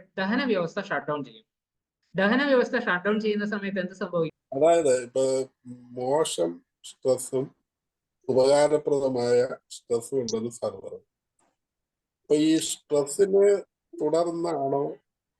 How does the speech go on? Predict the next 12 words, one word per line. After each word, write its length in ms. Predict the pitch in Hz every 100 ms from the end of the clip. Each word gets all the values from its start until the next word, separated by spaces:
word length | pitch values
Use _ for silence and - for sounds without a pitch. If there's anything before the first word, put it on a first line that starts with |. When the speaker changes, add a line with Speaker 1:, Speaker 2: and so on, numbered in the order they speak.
| -
Speaker 2:
ആരോഗ്യ 460 | 139 139 147 143 135
പ്രശ്നങ്ങൾ 560 | 135 - 131 127 127 113
ഉണ്ടാകുന്നത്, 680 | 107 107 101 101 98 98 110 - _ _ _ _ _ -
അതോ 180 | 127 156 156
ആരോഗ്യ 560 | 143 147 180 180 196
പ്രശ്നങ്ങളിലൂടെ 1160 | 202 170 - 160 160 156 156 151 151 147 147 156 190 - _ _ -
സ്ട്രെസ് 420 | - - 143 -
ഉണ്ടാകുമോ? 380 | 143 120 120 117
ഇതിൽ 240 | 131 143
ഏതിനാണ് 560 | 151 180 220 202 160 151
കൂടുതൽ 540 | - 165 190 196 180
സാധ്യത? 480 | - - 120 104 98